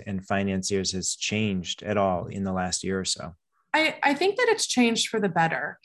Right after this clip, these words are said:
Speaker 2: Um, I think that we've gotten much closer, especially, um, with those partners that, you know, have kind of moved more of their business to perhaps one lender over the other, and they're doing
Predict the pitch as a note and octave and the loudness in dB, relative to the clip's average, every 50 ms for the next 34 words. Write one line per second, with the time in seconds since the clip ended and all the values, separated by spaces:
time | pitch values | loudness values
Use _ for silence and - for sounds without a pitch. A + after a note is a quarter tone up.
0 | _ - G3+ G3+ G3+ G3 G3+ G3 A#3+ A#3+ A#3+ B3 A#3+ A3 A#3+ A3+ F#3 - G3+ F#3+ | _ 0 2 4 4 4 4 4 4 4 4 4 2 2 2 0 2 2 2 2
1 | F#3 - G3+ G3 F#3+ F#3 F#3 F3+ - - - - F#3+ F3+ F3+ F3+ - - G#3+ G#3+ | 4 4 4 4 4 4 2 0 -2 -6 -4 0 0 2 2 0 0 0 2 2
2 | G#3+ G#3 F#3+ F3+ - - G3 F3+ F3+ - - G3+ G3 F#3 F#3 F3+ F3 F3 F3 - | 4 4 2 0 0 0 0 0 0 0 0 0 2 2 2 2 0 0 -2 -4
3 | - - - F#3 F3 E3+ E3+ E3 E3+ F3 - - F#3 F#3+ F#3+ F#3+ - F#3+ F#3+ F#3 | -8 -6 -4 -2 0 0 0 0 -2 -4 -8 -4 -2 -2 -2 0 0 2 2 4
4 | F#3 F#3 F3+ - - - - F#3 F#3+ F#3+ F#3 F3+ F3 E3+ F3 - F3 E3 D#3 - | 4 2 0 -2 -2 0 0 2 2 2 2 2 0 0 0 0 2 2 0 0
5 | - _ - F3+ D#3+ D#3 D#3 - - F#3 F3 E3+ - - - F#3 F3+ F3 F3 E3+ | -4 _ -6 -4 -4 -4 -4 -2 -2 -2 -2 -2 -6 -6 -2 -2 0 2 2 0
6 | E3 D#3+ D#3+ - - - G3+ G3+ G3+ G#3+ A3 G#3+ A3 - G3 F#3+ F#3 F3+ F3+ F3 | 0 -2 -6 -8 0 2 4 6 8 8 6 6 6 4 2 2 4 2 2 2
7 | F3+ F3 E3+ E3+ E3+ E3 E3 F3+ F3+ F3+ F3 - - E3+ - E3 D#3+ E3+ E3 D#3+ | 2 0 2 0 0 0 0 0 0 0 0 -2 -4 -6 -6 -4 0 2 2 2
8 | - - - - E3+ E3+ E3+ E3+ E3+ E3+ E3 D#3+ E3 D#3+ E3+ E3+ D3+ - E3 E3 | 0 -4 -8 -4 0 2 2 4 4 2 2 2 2 2 2 2 0 0 -2 -2
9 | D#3+ D#3+ D#3 D#3 D#3+ D#3 D#3 D#3+ E3 F#3+ G#3+ A3 A3+ A3 F3+ E3+ E3+ E3 D#3+ D#3+ | -2 -4 -4 -4 -2 0 0 0 2 4 6 6 6 6 6 4 0 -2 -2 -2
10 | D#3+ E3 E3 E3 E3 D#3+ | -2 -2 0 0 0 -2